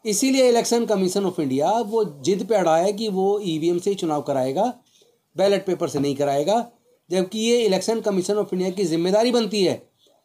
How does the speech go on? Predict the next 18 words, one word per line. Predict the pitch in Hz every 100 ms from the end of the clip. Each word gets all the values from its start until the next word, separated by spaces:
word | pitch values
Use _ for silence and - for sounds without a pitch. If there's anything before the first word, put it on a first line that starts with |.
| _
कि | 208
वो | 226
देश | 180 208
के | 202 240
वोटर | 196 185 208
का | 214
भरोसा | 196 165 156 226
कायम | 220 180 160 156
करे। | 170 226
देश | 180 190 185
के | - 190
वोटर | 143 143 151 139
को | 196 214 190
ईवीएम | 156 165 175
पे | 180 208
भरोसा | 139 120 117 202
नहीं | 196 123 110 120
है। | 110 190 156 95